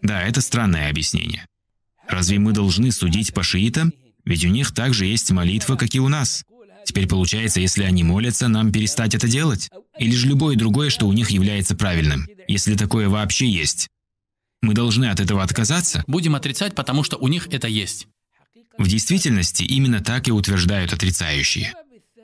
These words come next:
Speaker 1: Вторая же причина в том, что некоторые большие учёные, у которых не было достаточного багажа знаний в науке хадисов, но всё же они обладали статусом среди знающих, по каким-то неизвестным причинам,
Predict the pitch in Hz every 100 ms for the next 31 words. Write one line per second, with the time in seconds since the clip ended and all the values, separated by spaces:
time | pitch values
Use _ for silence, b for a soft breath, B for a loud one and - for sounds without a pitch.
0 | _ _ _ - 107 160 131 95 95 107
1 | 92 - 127 135 - 101 120 113 104 95
2 | 87 92 - 107 87 80 - 135 131 82
3 | 67 - 98 101 117 101 107 123 95 90
4 | 92 - 110 90 - 90 87 92 98 95
5 | 95 82 95 104 87 82 92 98 90 82
6 | 85 117 135 78 - _ _ - _ _
7 | 117 104 160 123 110 131 101 95 107 92
8 | - 113 104 - 85 87 80 80 92 104
9 | 117 147 147 151 _ _ - 160 _ 185
10 | _ _ _ - 117 139 185 170 127 117
11 | 107 123 - 101 101 98 120 143 160